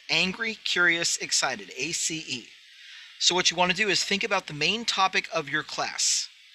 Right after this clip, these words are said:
and then think about a problem that's related to the main topic of your class that makes you angry, another problem that makes you curious, and a third problem that makes you excited.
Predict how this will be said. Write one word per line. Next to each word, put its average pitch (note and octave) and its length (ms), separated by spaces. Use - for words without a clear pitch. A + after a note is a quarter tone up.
and D#3+ 160
then E3 140
think G3+ 220
about G#3+ 180
a F#3+ 60
problem E3+ 520
that's D3 240
related D3+ 520
to D#3+ 100
the C#3 80
main C#3+ 180
topic D3 360
of E3 80
your F#3+ 100
class C3 500
that E3 100
makes D#3 220
you F#3 80
angry, B2 400
another D#3+ 260
problem F3 380
that E3+ 100
makes D#3 260
you E3 60
curious, C3+ 720
and D#3+ 100
a D#3+ 40
third A3 280
problem E3+ 380
that D#3 160
makes D3 240
you D#3 120
excited. - 520